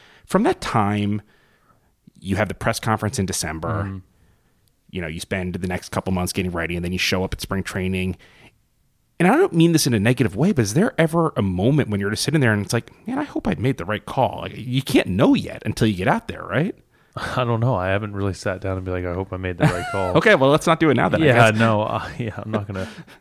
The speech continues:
Speaker 2: No, I, I think there's, yeah, I, there's a lot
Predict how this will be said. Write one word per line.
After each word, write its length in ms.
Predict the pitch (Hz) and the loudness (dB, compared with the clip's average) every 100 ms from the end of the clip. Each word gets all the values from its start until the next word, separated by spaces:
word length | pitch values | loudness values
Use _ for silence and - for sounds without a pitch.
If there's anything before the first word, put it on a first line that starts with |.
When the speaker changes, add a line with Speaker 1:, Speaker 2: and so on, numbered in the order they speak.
| _ - - - - | _ -20 -20 -20 -10
Speaker 2:
No, 140 | 151 | -4
I, 320 | 104 101 117 | 0 2 2
I 40 | 107 | 0
think 480 | - 131 117 - _ | 2 0 -2 -8 _
there's, 480 | 117 107 104 - - _ 120 | 0 2 2 -2 -14 _ -10
yeah, 200 | 104 92 | -8 -6
I, 140 | 110 110 | -6 -4
there's 260 | 110 101 | -2 0
a 60 | 98 | 0
lot 420 | 98 101 - _ | 2 2 0 _